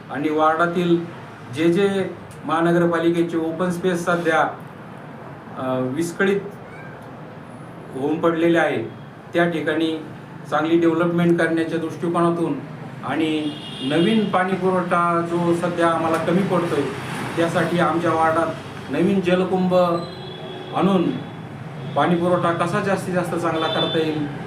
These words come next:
अशा सर्व समस्या सोडवण्यासाठी या नागरिकांची सेवा करण्यासाठी मी निश्चितच बांधील आहे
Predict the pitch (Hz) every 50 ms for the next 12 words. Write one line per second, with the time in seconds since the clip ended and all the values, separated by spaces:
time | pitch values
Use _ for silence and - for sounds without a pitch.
0 | - - - - - - 139 143 - 170 - - 175 180 190 202 190 - 190 175
1 | 175 175 - - 180 165 170 170 165 170 170 170 156 156 165 160 165 160 156 151
2 | 147 147 - - - - - - - - - - - - - - - - - 147
3 | 143 147 156 151 170 170 170 170 170 170 170 170 175 185 170 165 170 160 - -
4 | - - - - - - - - - - - - - - - - - - - 160
5 | 165 175 196 196 185 185 175 175 175 165 170 165 151 147 160 156 147 147 - -
6 | 143 - - - 139 143 143 160 170 170 - - 202 208 196 180 170 175 175 175
7 | 170 170 165 165 156 147 143 135